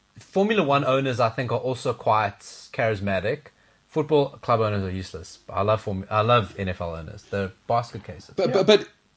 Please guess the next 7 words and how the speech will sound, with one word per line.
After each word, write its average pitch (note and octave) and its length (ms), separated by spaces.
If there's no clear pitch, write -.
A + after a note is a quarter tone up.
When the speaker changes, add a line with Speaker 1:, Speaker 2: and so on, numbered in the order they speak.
Speaker 2:
everyone's, C4+ 840
like, D#3+ 320
doing D#3+ 260
their D3+ 140
thing, D#3+ 240
but D3 180
Jerry's G3+ 480